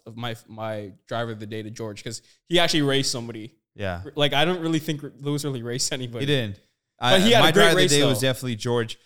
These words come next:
Speaker 2: Um, I just wanna throw this on the pod. Kinda funny. Drake dabbling into Formula One.
Speaker 1: What, what, what is he? Why did he post a picture of him watching it?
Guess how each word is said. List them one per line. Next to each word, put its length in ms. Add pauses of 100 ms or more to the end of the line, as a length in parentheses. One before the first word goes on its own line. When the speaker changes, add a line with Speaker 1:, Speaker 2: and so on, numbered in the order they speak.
(180)
Speaker 2:
Um, 400 (260)
I 60
just 140
wanna 160
throw 240
this 160
on 80
the 80
pod. 480 (120)
Kinda 180
funny. 400 (1040)
Drake 400
dabbling 420
into 240
Formula 460
One. 420 (240)
Speaker 1:
What, 180
what, 180
what 140
is 120
he? 140
Why 520
did 140
he 60
post 240
a 60
picture 240
of 60
him 100
watching 320
it? 140